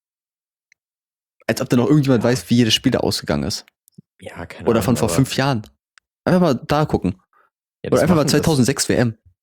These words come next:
Speaker 1: Warum nicht?
Speaker 2: Das lief tatsächlich letztens im, im A R D, lief, ah, Deutschland, Argentinien von zweitausendsechs.
Speaker 1: Alter,
Speaker 2: Aber das macht
Speaker 1: nice.
Speaker 2: irgendwie ein bisschen das Ganze kaputt, weil du dann halt schon weißt, wie es ausgeht. Also manchmal ist es geil, wenn du so einen Klassiker hast, so, ich, The Zone, kennst du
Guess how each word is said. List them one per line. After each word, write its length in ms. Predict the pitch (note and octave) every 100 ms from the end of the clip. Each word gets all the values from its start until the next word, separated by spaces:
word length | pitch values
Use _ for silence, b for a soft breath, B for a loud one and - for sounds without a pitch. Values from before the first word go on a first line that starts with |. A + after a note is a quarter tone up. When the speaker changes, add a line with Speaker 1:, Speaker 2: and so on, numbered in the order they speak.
| _
Speaker 1:
Warum 200 | E3 F3
nicht? 260 | - - - _ _ _ _ _ -
Speaker 2:
Das 260 | G2 - F2 F2+
lief 280 | G2 C3 -
tatsächlich 400 | - - G#2 F#2+
letztens 340 | F2 - F2
im, 220 | - E2 D#2
im 120 | D#2
A 160 | D#2+ E2+
R 40 |
D, 140 | F2
lief, 380 | G2 F2+ - - _ _ -
ah, 120 | G2+
Deutschland, 380 | E2 F2 G2+ F2+
Argentinien 420 | F#2 F2+ F#2+ A2
von 140 | F#2 F2
zweitausendsechs. 680 | - G2 F#2 F#2+ F#2 - _ _ -
Speaker 1:
Alter, 200 | - -
Speaker 2:
Aber 100 | E2+
das 80 | D#2+
macht 100 | F2
Speaker 1:
nice. 80 | E2
Speaker 2:
irgendwie 280 | C3+ B2+ A#2
ein 280 | A2+ G2 -
bisschen 320 | A#2+ - G#2+
das 100 | -
Ganze 260 | F#2 - -
kaputt, 460 | A2 F#2+ - - -
weil 120 | F2
du 100 | F2
dann 200 | F2 F#2
halt 160 | E2+
schon 160 | - D#2+
weißt, 260 | D2 E2 -
wie 40 |
es 60 | -
ausgeht. 320 | F2+ - -
Also 240 | E2+ G3 B B _
manchmal 340 | G#2 - C#3
ist 120 | A2 G#2
es 100 | -
geil, 240 | G#2 C#3
wenn 80 | G#2
du 80 | E2+
so 80 |
einen 80 | F2
Klassiker 420 | - A#2+ - -
hast, 160 | A#2+ -
so, 260 | E2+ D2+ -
ich, 120 | -
The 320 | F2+ D#2+ -
Zone, 280 | D#2+ G2 B2
kennst 220 | A2 G#2+
du 120 | C3+